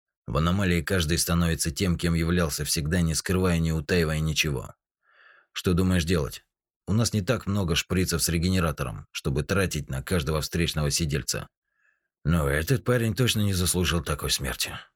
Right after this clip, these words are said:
произнес тот, которого назвали Саян. И в этот момент у меня в голове словно щелкнул выключатель. «Они говорят на русском! Твою же в бездну! Я слышу, как мои земляки обсуждают, что со мной делать!»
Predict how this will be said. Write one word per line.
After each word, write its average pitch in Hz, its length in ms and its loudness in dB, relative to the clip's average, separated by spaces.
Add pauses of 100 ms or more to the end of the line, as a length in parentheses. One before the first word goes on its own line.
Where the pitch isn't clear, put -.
(420)
произнес 69 460 0
тот, 90 220 -2
которого 73 440 0
назвали 71 440 0
Саян. 69 520 -2 (340)
И 67 100 0
в 73 80 0
этот 92 240 -2
момент 87 400 0
у 85 60 -2
меня 85 260 2
в 71 100 -4
голове 90 300 0
словно 85 360 0
щелкнул 87 480 0
выключатель. 82 720 -2 (500)
«Они 76 260 0
говорят 85 420 0
на 104 140 2
русском! - 500 2 (300)
Твою 104 340 4
же 107 140 2
в 101 100 -2
бездну! 98 460 0 (520)
Я 87 160 2
слышу, 101 340 2
как 98 180 -2
мои 107 240 2
земляки 104 400 2
обсуждают, 101 540 0
что - 160 -2
со 117 140 2
мной 123 180 4
делать!» 107 440 0